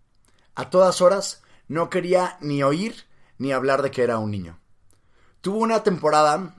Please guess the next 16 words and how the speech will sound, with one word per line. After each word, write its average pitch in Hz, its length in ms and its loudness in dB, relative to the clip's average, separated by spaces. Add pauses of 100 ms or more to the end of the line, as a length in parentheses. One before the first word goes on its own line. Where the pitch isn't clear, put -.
de 113 180 -6
los 110 300 -6
cuatro 147 600 0
a 117 80 -8
los 107 240 -8
ocho 156 280 0
años 143 460 -4 (340)
que 156 240 2
solo 208 480 2
oír 160 240 2
su 175 160 -4
nombre 170 480 -2
le 131 140 -6
provocaba 139 840 -2
una 139 300 -6
pataleta. 101 520 -8